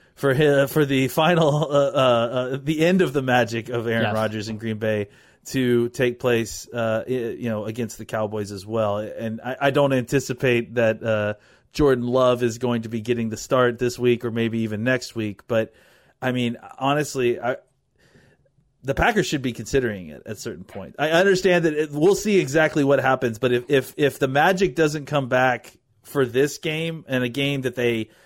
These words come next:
Speaker 1: have to beat us in order to kind of maintain their playoff hopes, for any, this, maintain any hope for the season,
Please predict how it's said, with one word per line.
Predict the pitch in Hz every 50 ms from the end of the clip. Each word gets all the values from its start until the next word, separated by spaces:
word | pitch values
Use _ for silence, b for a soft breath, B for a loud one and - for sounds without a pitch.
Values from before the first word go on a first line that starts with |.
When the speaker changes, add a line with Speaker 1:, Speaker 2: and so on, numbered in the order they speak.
| b b b b b
Speaker 1:
have | - - 160 175 190 185 - -
to | 190 156
beat | 139 143 139 131
us | 123 117 117 117 - -
in | 123 120
order | 120 123 123 117
to | - 127
kind | 117 - 123 120
of | 117 113
maintain | 123 123 123 127 - - 135 127 127 120
their | 120 110
playoff | - - 120 117 113 110 107 101 -
hopes, | - 104 101 101 95 - -
for | 95 - - 120 123
any, | 123 139 139 143 135
this, | 127 120 113 110
maintain | 131 131 143 147 139 - 151 135 139
any | 139 151 156
hope | 127 127 120 120 -
for | - 117 107
the | 107 104
season, | - - 110 107 98 101 104 101 101